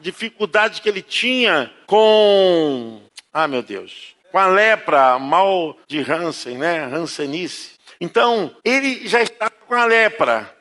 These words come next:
e era muito desonroso, porque aquilo cheirava mal, aquilo tinha uma ferida enorme, ele escondia aquilo com a farda dele. E aí a garota soube disso e falou assim: ó,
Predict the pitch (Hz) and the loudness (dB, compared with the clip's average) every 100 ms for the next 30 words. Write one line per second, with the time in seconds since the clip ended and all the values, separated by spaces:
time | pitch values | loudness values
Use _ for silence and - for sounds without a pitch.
0 | _ 214 247 254 220 156 110 _ - 214 | _ -4 -2 -2 -4 -6 -10 _ -2 0
1 | 214 226 233 214 247 214 196 220 226 208 | 0 -2 -4 -2 0 2 2 0 0 -4
2 | - 156 - 190 - 214 208 196 196 180 | -10 -14 -8 -8 -8 -8 -6 -4 -2 0
3 | 185 202 196 185 196 196 185 170 147 - | 0 0 0 2 4 4 2 2 -2 -4
4 | 180 175 170 143 - _ - 185 185 170 | -6 -4 -2 -4 -8 _ -8 -6 -2 -4
5 | - 202 180 160 196 190 143 147 139 143 | -6 -14 -12 -12 -10 -10 -6 -6 -2 0
6 | 185 165 156 175 190 - 196 165 - 185 | 0 0 -2 -4 -4 -4 -4 -6 -6 -6
7 | 170 - 170 190 185 160 - 165 165 147 | -6 -8 -18 -14 -8 -6 -6 -4 -2 -2
8 | - 160 147 160 156 165 185 190 180 160 | 0 0 0 -4 -8 -2 2 2 0 -4
9 | 139 - - 185 208 214 247 247 247 220 | -8 -10 -12 0 2 2 0 -4 -2 0
10 | 214 220 214 220 214 - - 196 156 _ | 2 4 4 2 0 -2 -4 -6 -8 _
11 | 214 175 170 214 - - 233 220 214 220 | -10 -8 -4 -4 -4 -6 -2 0 0 2
12 | 190 | 4